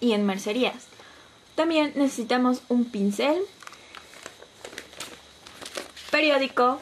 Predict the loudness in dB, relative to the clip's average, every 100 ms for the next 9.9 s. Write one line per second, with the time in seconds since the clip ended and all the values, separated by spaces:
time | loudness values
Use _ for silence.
0 | 0 2 6 4 4 2 2 2 -2 -4
1 | -2 2 2 4 2 0 -4 -20 -20 -20
2 | -20 -20 -20 -20 -20 -20 -8 -2 2 2
3 | 0 0 0 0 -4 -10 -20 -20 -20 -6
4 | 0 2 4 4 4 2 0 -2 0 2
5 | 4 2 0 -2 -8 -16 -2 0 2 0
6 | 0 -2 -6 -12 -8 -2 0 2 4 4
7 | 2 0 -2 0 0 0 -2 -2 -2 0
8 | 0 0 0 0 2 2 0 0 0 0
9 | 0 0 0 2 2 2 2 2 0